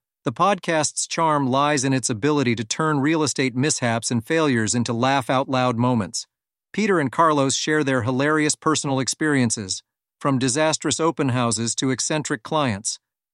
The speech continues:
They recount tales of properties with unique quirks, such as a house with a bathtub in the kitchen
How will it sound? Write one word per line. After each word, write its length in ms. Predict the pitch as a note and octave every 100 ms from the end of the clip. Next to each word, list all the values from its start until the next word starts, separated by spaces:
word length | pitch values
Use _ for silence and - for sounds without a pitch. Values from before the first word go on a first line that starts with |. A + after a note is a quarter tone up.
| _
They 160 | C3 E3
recount 440 | D#3+ - F3 E3+
tales 320 | E3+ E3+ D#3
of 100 | C3+
properties 560 | - E3 D#3 C3 A2 G2+
with 180 | C3 C3
unique 360 | C3+ D3+ -
quirks, 560 | - E3+ A2 - - - -
such 260 | - D3
as 120 | C#3+ C3
a 80 |
house 320 | B2+ D#3 D#3 C#3+
with 100 | B2+
a 60 |
bathtub 520 | A#2 C#3+ D#3 - C#3+
in 80 | C3
the 60 | B2
kitchen 480 | - E3+ - F#2